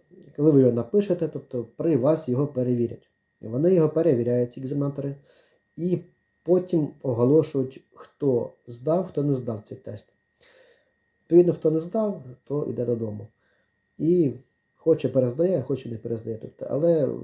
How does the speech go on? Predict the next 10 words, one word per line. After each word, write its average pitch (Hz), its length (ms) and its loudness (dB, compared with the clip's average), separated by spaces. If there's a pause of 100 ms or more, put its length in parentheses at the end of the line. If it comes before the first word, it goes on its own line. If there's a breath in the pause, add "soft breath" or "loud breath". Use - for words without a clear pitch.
(180)
так 127 160 -6
як 123 160 -4
де 123 160 -4
я 123 80 0
навчався 147 400 -4
в - 40 -18
тому 120 240 -6
центрі, 127 400 -6
то 107 120 -14 (200)
перездача 131 720 -2